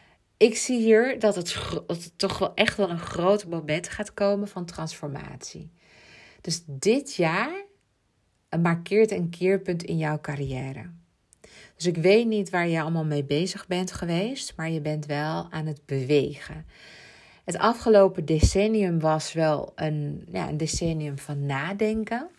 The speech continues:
en een bepaalde draai proberen te vinden en te zoeken.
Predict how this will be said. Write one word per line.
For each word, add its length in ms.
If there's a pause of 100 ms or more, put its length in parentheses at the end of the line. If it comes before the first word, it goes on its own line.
(280)
en 400
een 200
bepaalde 500
draai 420
proberen 500
te 240
vinden 460
en 60
te 100
zoeken. 420